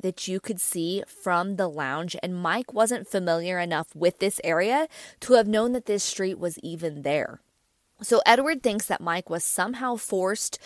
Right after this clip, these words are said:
pushed, or directed down that area to have even been in that area at all. Police say that they think Mike had made a straight shot from the lounge to McDonald's, but Edward thinks that he left the lounge,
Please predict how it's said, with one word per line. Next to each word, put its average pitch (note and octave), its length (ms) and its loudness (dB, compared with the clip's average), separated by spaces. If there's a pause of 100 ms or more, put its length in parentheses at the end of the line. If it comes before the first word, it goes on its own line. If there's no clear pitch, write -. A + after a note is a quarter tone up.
(240)
pushed, G3 500 4
or F#3+ 160 4
directed F3+ 640 0
down G3 320 2
that F#3+ 240 -2
area F3 420 0
to - 200 0
have F3 200 0
even G3 380 -4 (100)
been E3+ 480 0
in C#3+ 240 -6
that C#3 260 -6
area C#3+ 460 -2
at D3+ 220 -6
all. - 360 -8 (720)
Police D4 320 2
say A3 220 4
that F#3 180 0
they F#3+ 140 2
think G3+ 300 -4
Mike F3 300 0
had F3+ 280 0
made E3 220 -4
a D#3+ 100 -2
straight - 460 -2
shot - 320 2
from G3 420 2
the A#3 100 2
lounge F#3 600 -2
to F#3 200 -6
McDonald's, E3+ 840 -2 (400)
but A3 200 4
Edward A3+ 440 4
thinks G#3 300 0
that - 200 -4
he G3 160 -2
left D#3 460 0
the D#4+ 100 0
lounge, E3+ 560 0